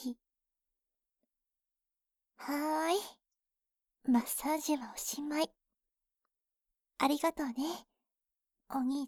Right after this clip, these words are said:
ちゃん。気持ちよかった？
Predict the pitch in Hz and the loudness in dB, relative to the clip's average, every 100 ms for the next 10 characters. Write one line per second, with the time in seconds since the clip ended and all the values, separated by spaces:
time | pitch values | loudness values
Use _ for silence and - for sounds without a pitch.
0 | - 294 330 349 _ _ _ _ _ _ | -2 0 0 -2 _ _ _ _ _ _
1 | _ _ _ _ _ _ _ _ - 285 | _ _ _ _ _ _ _ _ -4 -2
2 | 330 - 349 359 339 - - - 277 349 | -2 -2 -2 -2 -8 -12 -12 -6 -4 -4